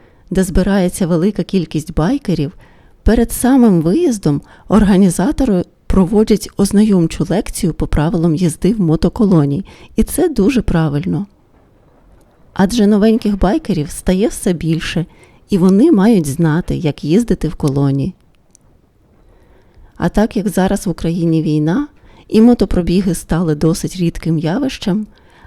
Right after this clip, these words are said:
а кількість байкерів росте, то це відео може бути корисним для багатьох новачків, а також нагадає бувалим байкерам про правила їзди в колоні.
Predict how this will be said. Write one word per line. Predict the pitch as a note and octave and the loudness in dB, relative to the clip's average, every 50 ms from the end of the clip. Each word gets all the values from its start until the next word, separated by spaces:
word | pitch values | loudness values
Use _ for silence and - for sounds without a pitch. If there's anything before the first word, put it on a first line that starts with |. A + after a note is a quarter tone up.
| - - | -20 -10
а | - G3 F#3 | -8 -8 -8
кількість | - - G3 F#3 D#3+ - E3+ D#3+ - | -2 -2 -2 -2 0 -2 -6 -6 -4
байкерів | D3 - E3+ D#3+ D#3 D3+ - E3 D3+ D3 C#3 D3 | -2 0 0 0 0 -2 -4 -4 -4 -4 -4 -4
росте, | C#3+ D3 - - - - - E3 F#3 G3+ F4 F4 - _ _ _ _ _ _ _ _ _ _ _ _ _ _ _ _ _ _ _ | -4 -6 -6 -8 -8 -6 -4 -4 -4 -4 -6 -8 -12 _ _ _ _ _ _ _ _ _ _ _ _ _ _ _ _ _ _ _
то | - F#3 | -6 -6
це | - - D#4 C#4+ | -4 -2 -2 0
відео | E4 F#4 G#4 G4 C#4+ A#3 G#3 | 2 2 4 4 4 4 6
може | G3+ A3+ D4 E4+ - C4 | 6 4 4 4 2 2
бути | C4 C4 - C4 | 0 0 0 0
корисним | - - B3 B3+ C#4+ E4+ D#4+ - B3 G3+ G3 | 0 0 2 2 2 2 2 2 2 2 2
для | E3+ F3 F3+ | 2 2 2
багатьох | D3+ F3+ E3+ G3 E3+ - - D4+ - - | 2 2 2 0 0 0 -2 -2 0 0
новачків, | G#3 F#3 D#3 D3 - - - - D#3 C#3 C#3+ F#3 - _ _ _ - _ _ _ _ _ _ _ _ _ _ _ | 0 0 0 -2 -4 -8 -8 -6 -6 -6 -6 -8 -12 _ _ _ -20 _ _ _ _ _ _ _ _ _ _ _
а | - G3 G3 | -6 -6 -4
також | - C4 F4+ G#4 - D4+ A#3 - | -2 -2 -2 0 0 -2 -2 2
нагадає | G#3 G3 F#3 F3+ F3 D#3 F#3 F3+ B3 B3+ F#3+ A3+ - - _ _ | 2 2 4 4 2 2 2 0 0 0 -2 -4 -6 -10 _ _
бувалим | - D#3 G#3 G#3 F3 F#3 E3 D#3 C#3+ C#3+ D3 D3+ | -2 0 0 2 2 2 2 0 0 0 -2 -2
байкерам | D3+ F3 F#3 D4 D#4+ D#4+ B3 G3+ E3+ D#3+ - - - _ _ _ _ _ | -2 -4 -4 -4 -4 -4 -2 -2 -2 -2 -2 -6 -10 _ _ _ _ _
про | - - | -2 0
правила | E4 - - D#3 D#3 G#3 C4 A#3+ A#3 E3 | 0 2 2 2 2 0 0 0 0 -2
їзди | D3 C#3+ C#3+ E3 - - F3 F#3+ | -2 -2 -4 -6 -4 -2 -2 -2
в | - | -4
колоні. | - - D3+ C3+ C#3 C#3 C#3 C#3+ C#3+ C#3 F3+ F3+ | -4 -4 -4 -2 -2 -2 -4 -4 -4 -6 -6 -8